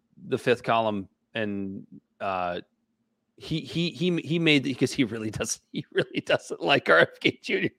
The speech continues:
It's pretty funny. Uh, he made a good point about, uh, the fact that nobody's challenging him on the fact that, uh,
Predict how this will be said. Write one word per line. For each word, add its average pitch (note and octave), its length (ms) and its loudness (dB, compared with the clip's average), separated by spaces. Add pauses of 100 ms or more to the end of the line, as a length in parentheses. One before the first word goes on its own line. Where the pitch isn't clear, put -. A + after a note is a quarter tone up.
It's - 120 -8
pretty D3+ 220 -2
funny. C#3 360 -2 (680)
Uh, B2 260 12
he F#3+ 540 4
made D#3 400 10
a C3+ 60 4
good C3 300 6
point B2 380 4
about, G#2+ 520 6 (1000)
uh, A2 380 8 (760)
the B2+ 140 2
fact C3+ 380 6
that B2 160 2
nobody's C3 580 4
challenging C3 600 0
him A#2 180 0
on A2 160 0
the A2 60 -2
fact G2+ 420 0
that, G2+ 120 0
uh, G2 100 0